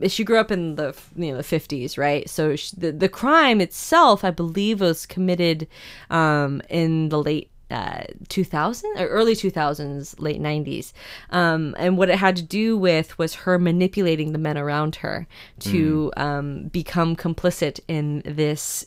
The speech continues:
Speaker 1: series of crimes. Namely, one of the big ones that happened was that, uh,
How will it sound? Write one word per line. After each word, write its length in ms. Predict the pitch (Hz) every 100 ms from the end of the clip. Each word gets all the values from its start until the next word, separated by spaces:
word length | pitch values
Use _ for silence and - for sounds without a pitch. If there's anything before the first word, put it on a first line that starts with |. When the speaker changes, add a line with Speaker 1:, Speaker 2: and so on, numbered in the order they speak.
| -
Speaker 1:
series 520 | - - 180 175 175
of 140 | 160
crimes. 640 | - 165 151 131 - - - - - - 180
Namely, 640 | 180 202 247 226 185 160
one 160 | 165 165
of 40 |
the 120 | 160 - -
big 220 | 220 233
ones 300 | 196 165 165
that 100 | 160
happened 540 | 151 147 - 147 143 -
was 180 | 165 151
that, 300 | 147 139 -
uh, 300 | 156 151 147